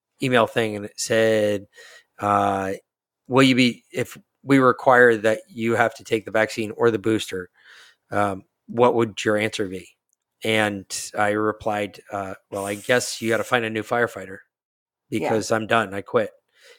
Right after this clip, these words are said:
Speaker 1: And, uh, there was nothing asked about it, nothing like, nothing to,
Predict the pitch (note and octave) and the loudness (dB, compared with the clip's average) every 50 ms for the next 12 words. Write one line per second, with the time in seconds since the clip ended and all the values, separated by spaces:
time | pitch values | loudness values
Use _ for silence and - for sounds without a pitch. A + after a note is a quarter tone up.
0 | _ _ _ _ _ A2+ A2+ A2+ A2+ A2+ A2+ A2+ A2 G#2 - - A2+ A2 G#2+ G2+ | _ _ _ _ _ -8 -6 -6 -4 -4 -6 -6 -8 -10 -8 -6 -6 -4 -4 -6
1 | G2 G2 G#2+ - _ _ _ A#2+ C3 D3 D3 C3 F#3 F#3+ - F3 D3 C#3+ D#3 D3+ | -8 -12 -16 -20 _ _ _ -2 0 0 2 2 2 0 2 2 2 2 4 2
2 | C3+ - B2 A2 G#2 G2 G2 G2+ G#2 G#2+ A#2 C3 C3 - B2+ A2+ A2 G#2+ G#2+ A2 | 2 0 -2 -4 -4 -4 -4 -6 -6 -2 0 0 0 -2 -4 -8 -6 -6 -6 -8
3 | - - C3+ C3+ C3+ C3 C3+ A#2+ G#2+ G2+ G#2+ | -8 -6 -4 -2 -2 -2 -4 -6 -6 -8 -8